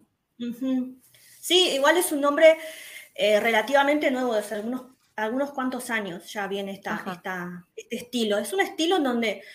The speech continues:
Speaker 1: vos ves una foto y no solamente ves, eh, digamos, en este caso el cosplay, sino que
Speaker 2: Sí.
Speaker 1: también tenés todo un escenario fantasioso, de ensue-, ensueño que acompaña al cosplay. No es solamente ver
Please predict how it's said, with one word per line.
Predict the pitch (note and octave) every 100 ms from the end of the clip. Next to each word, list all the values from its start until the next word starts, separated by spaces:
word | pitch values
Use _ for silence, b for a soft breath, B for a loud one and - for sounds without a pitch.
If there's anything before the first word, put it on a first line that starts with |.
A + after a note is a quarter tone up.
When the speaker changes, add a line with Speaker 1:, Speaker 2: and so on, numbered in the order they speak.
| B -
Speaker 1:
vos | -
ves | G#3+ -
una | C#4 B3
foto | - D4+ E4+ F4 F#4 C4+
y |
no | C4
solamente | C#4+ F#4+ D4+ D4+ D#4 D#4+
ves, | C#4 D4 - -
eh, | A3 G3+ G3
digamos, | G3+ A#3 B3 A#3 -
en | A3+
este | B3+
caso | C4 C#4 C#4+
el | B3
cosplay, | C4+ C4+ - A#3+ A#3+ D#4 - B B B
sino | - A#3
que | C4
Speaker 2:
Sí. | C#4+
Speaker 1:
también | C4 B3+ C#4+ D4
tenés | C#4 C4 -
todo | D#4+ E4+
un | D#4
escenario | D4+ D4 C#4+ D#4+ D4 C4 C4 D#4 B B B B _
fantasioso, | - G#3+ G#3 G#3 G#3 B3+ D4 E4 D#4 A#3+
de | A#3
ensue-, | A3+ C#4+ C#4+ C#4+
ensueño | A#3 A3+ - E4+ D#4 E4+ E4+
que | A3
acompaña | G3+ G#3 G#3 G#3+ C4+ A#3 G3+ G#3 _ -
al | G3+
cosplay. | G3 G#3+ - F3+ F3 _ _ _ _ _ _ _ G3+
No | A3
es | A3
solamente | G#3+ G3+ G#3 G#3 G#3
ver | G3+ G#3+